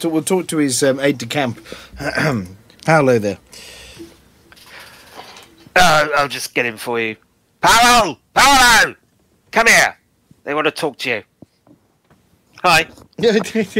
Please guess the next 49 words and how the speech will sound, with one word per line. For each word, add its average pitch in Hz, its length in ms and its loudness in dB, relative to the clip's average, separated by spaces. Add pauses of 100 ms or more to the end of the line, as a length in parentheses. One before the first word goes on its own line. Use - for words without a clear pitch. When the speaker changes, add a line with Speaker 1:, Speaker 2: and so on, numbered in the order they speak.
(160)
Speaker 1:
Evening, 185 520 -2
Squire. 131 500 0 (540)
And, 175 420 0
um, 170 220 2 (600)
Ah, 180 380 2
dear. 175 260 2
Well, 196 120 2
thank 254 160 0
you 247 40 -6
for 233 60 -6
coming 190 200 -2
to 147 60 -8
join 151 220 0
us 127 140 -6
this 123 80 -6
evening. 175 260 -4
Uh, 185 220 -2
uh, 165 120 -4
how 160 300 -2
have 147 140 -2
you 147 160 -6
been, 214 580 0
and 151 180 0
wh-, 139 220 -4
what 143 140 0
you've 123 80 -6
been 135 80 2
up 143 160 0
to, 143 460 0
and, 117 360 -2
um, 113 540 -2
yeah, 185 240 0
that, 127 220 -4
that 131 140 -2
sort 113 180 -4
of 98 60 -8
jazz. - 440 -10 (680)
Speaker 2:
Uh, - 540 2
well, 233 420 0
I've 233 140 -4
been 330 160 -4
all 302 100 -4
right, 180 200 2
actually. - 580 -2
Um, 175 400 0
very, 180 340 0
very, 156 400 -2
very 143 220 -4
busy 139 600 -6